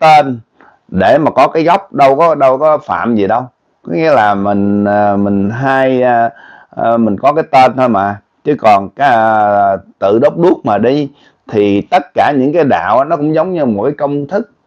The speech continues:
cũng giống như một cái nhà hàng, nhưng trong đó có nhiều cái món ăn vậy đó. Thì đạo Thiên Tâm là chính của sau này Phật Di Lạc. Còn tất cả những người nào đạo Hòa Hảo hay đạo này đạo nọ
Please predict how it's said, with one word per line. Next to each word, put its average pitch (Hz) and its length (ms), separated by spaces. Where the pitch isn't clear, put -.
cũng 147 120
giống 170 160
như 143 260
một 110 240
cái 151 140
nhà 127 180
hàng, 101 360
nhưng 123 200
trong 127 200
đó 165 140
có 170 100
nhiều 107 760
cái 147 100
món 156 220
ăn 143 280
vậy 107 80
đó. 160 160
Thì 98 340
đạo 92 220
Thiên 127 200
Tâm 123 260
là 101 180
chính 359 420
của 110 160
sau 123 240
này 98 420
Phật 90 220
Di 117 80
Lạc. 92 280
Còn 98 420
tất - 340
cả 113 220
những 143 180
người 113 200
nào 101 360
đạo 95 340
Hòa 80 300
Hảo 110 400
hay 131 140
đạo 98 220
này 104 160
đạo 101 180
nọ 110 340